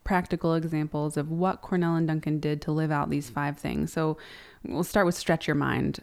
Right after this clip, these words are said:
How have you seen them over, you know, before you met them, leading up to Care for aids, and even in the past ten years?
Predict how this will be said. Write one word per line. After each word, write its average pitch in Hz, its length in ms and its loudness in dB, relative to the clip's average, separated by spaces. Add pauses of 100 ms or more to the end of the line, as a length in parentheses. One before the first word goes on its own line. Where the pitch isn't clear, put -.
How 185 320 2
have 175 120 6
you 175 120 4
seen 165 320 2
them 156 240 2
over, 147 500 0
you 156 80 0
know, - 160 -2
before 165 480 2
you 185 160 4
met 175 240 2
them, 180 480 0
leading 180 320 4
up 170 120 -2
to 180 100 -6
Care 175 160 0
for 170 120 0
aids, 170 200 2
and 170 120 4
even 247 200 4
in 196 80 6
the 165 80 4
past - 380 -4
ten 170 220 4
years? 160 400 2